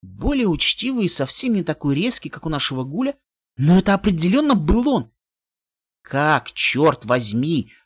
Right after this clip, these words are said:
это воспоминание оказалось здесь, в этом банке? Только теперь мне стало ясно, что Стилхуз,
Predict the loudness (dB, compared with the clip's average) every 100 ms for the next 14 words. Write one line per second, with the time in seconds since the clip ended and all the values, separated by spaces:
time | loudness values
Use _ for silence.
0 | _ _ 2 4 4 2 0 0 0 2
1 | 2 2 2 2 0 2 4 4 2 0
2 | 2 4 2 4 2 4 4 6 6 6
3 | 2 -6 _ _ _ _ _ _ _ -2
4 | -2 -2 -6 -6 -4 -6 -2 -2 0 -2
5 | -4 -2 0 0 0 -2 -2 -4 -6 -6
6 | -6 -4 0 0 -2 -4 -4 -6